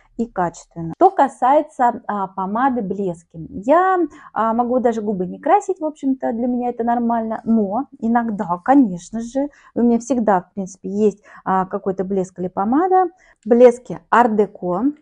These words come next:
а, номер десять и номер сорок пять. Тоже обожаю. Они вроде бы как похожи, но на самом деле они разные. Номер десять, у него нету дополнительных таких блёсточек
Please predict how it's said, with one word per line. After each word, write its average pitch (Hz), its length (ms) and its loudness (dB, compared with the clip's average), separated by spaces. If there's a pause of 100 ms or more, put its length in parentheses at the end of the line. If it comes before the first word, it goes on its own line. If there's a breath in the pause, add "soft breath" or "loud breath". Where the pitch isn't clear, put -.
а, 202 240 0
номер 220 260 0
десять 226 400 -2
и 190 40 -6
номер 220 280 -4
сорок 208 480 -4
пять. - 200 -14 (500)
Тоже 185 360 -4
обожаю. 196 680 0 (360 loud breath)
Они 240 340 4
вроде 247 280 4
бы 220 100 -4
как 240 240 0
похожи, 214 580 -2 (140)
но 208 120 -6
на 208 120 -4
самом 269 240 0
деле 269 320 0
они 214 240 -4
разные. 185 460 -4 (260 soft breath)
Номер 240 320 2
десять, 208 480 -4
у - 100 -6
него 214 680 0 (200 loud breath)
нету 220 580 2 (120)
дополнительных 208 840 -2
таких 190 340 -10
блёсточек 233 680 0